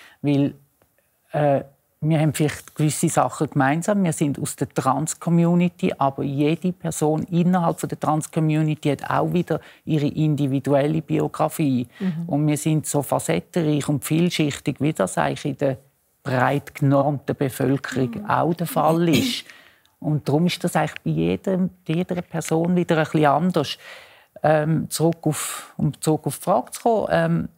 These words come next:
Speaker 1: da, wo ich de-, die Operationen gemacht habe, hat das für mich gestummen, weil ich nichts anderes gekannt habe.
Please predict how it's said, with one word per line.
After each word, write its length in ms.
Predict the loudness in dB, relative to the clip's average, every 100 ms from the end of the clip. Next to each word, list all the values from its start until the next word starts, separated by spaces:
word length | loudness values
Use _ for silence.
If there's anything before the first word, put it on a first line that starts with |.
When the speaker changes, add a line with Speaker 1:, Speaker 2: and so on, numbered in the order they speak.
| _ -20 _ -20 -2
Speaker 1:
da, 80 | 0
wo 240 | 2 2
ich 160 | 0 -2
de-, 540 | -2 0 0 -2 -10 -6
die 80 | -2
Operationen 600 | -2 -2 -2 0 0 0
gemacht 380 | 0 0 -2 -2
habe, 140 | -2
hat 160 | -2 -4
das 160 | -6
für 160 | -2 -2
mich 220 | 0 -2 -6 -16 _ -10
gestummen, 840 | -8 -8 _ 0 2 4 2 -2 -6
weil 280 | -4 -2 0
ich 120 | -2
nichts 180 | -2 0
anderes 380 | 0 0 -4 -4
gekannt 420 | -2 -2 -2 -6
habe. 140 | -12